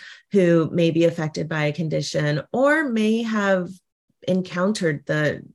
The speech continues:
you know, genetic services for a range of different reasons. And to consistently get that input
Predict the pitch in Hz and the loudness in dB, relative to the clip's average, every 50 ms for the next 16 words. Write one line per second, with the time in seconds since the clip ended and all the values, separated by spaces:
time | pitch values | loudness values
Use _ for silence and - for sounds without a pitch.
0 | _ - 165 156 147 139 151 - 170 165 165 160 160 156 - - 165 175 185 175 | _ -6 -4 -2 -2 -4 -4 -4 -4 -2 -2 -2 -2 -4 -4 -4 -4 -4 -4 -4
1 | - 139 139 135 - - - - - 170 165 156 147 156 170 165 170 143 135 139 | -6 -8 -8 -10 -10 -8 -6 -4 -4 -2 -2 -2 -2 -2 -2 -4 -4 -6 -6 -6
2 | 139 - 139 - - 139 139 143 135 - - 143 113 110 - - _ _ - - | -6 -6 -6 -6 -6 -6 -6 -6 -6 -8 -8 -8 -8 -8 -10 -14 _ _ -20 -20
3 | - - - - _ - 196 196 202 190 - - 208 202 196 190 190 190 180 175 | -20 -20 -20 -8 _ 0 2 2 2 0 -2 0 0 2 2 4 2 2 0 -2
4 | - - - - 202 190 180 - - - 240 247 247 - - 139 - - 160 147 | -4 -6 -4 -2 -2 -2 -2 -4 -4 -4 -4 -4 -6 -6 -8 -8 -6 -4 -4 -4
5 | 139 135 139 156 151 - - - - 143 143 - - - 147 147 147 156 151 - | -4 -2 -2 -2 -2 -2 -4 -4 -4 -4 -4 -4 -6 -6 -4 -4 -4 -4 -6 -8
6 | - 123 - - - - | -8 -8 -8 -8 -10 -12